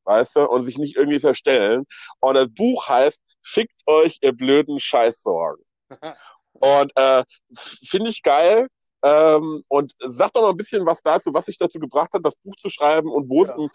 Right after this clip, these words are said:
Speaker 1: im, im Groben und Ganzen quasi so drum geht, ne? Äh,
Speaker 2: Genau.
Speaker 1: das
Speaker 2: Kann ich, kann ich kurz machen? Erstmal vielen Dank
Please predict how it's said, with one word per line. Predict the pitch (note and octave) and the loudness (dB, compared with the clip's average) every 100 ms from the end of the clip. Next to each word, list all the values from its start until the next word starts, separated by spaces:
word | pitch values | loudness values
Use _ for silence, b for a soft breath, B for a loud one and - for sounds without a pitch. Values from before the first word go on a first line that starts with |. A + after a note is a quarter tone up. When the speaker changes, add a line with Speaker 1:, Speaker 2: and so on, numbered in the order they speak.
| b b | b b
Speaker 1:
im, | D3 - | -12 -6
im | D3 | -4
Groben | C3 B2 F#3+ C4+ | -2 2 2 2
und | G3+ D#3+ | 0 0
Ganzen | D#3 G3+ G#3 | -4 -4 -8
quasi | - C#3 E3+ D3 | -2 -2 -2 -6
so | D#3 | -6
drum | D3 C#3+ | -4 -4
geht, | B2 C3+ B2 - | -2 0 0 -2
ne? | G#2 A#2 C#3+ E3 | -4 0 0 -2
Äh, | - A#2+ A#2 A2+ | 0 2 2 0
Speaker 2:
Genau. | |
Speaker 1:
das | B2 A#2+ _ | -2 -6 _
Speaker 2:
Kann | _ D#3 | _ -16
ich, | F#3+ _ _ | -16 _ _
kann | D#3 F3+ | -18 -18
ich | |
kurz | F#3 F#3+ | -16 -14
machen? | F3+ D#3+ | -14 -12
Erstmal | F3 F3 F3 | -14 -14 -18
vielen | _ F3+ E3+ | _ -18 -12
Dank | E3 E3+ | -14 -14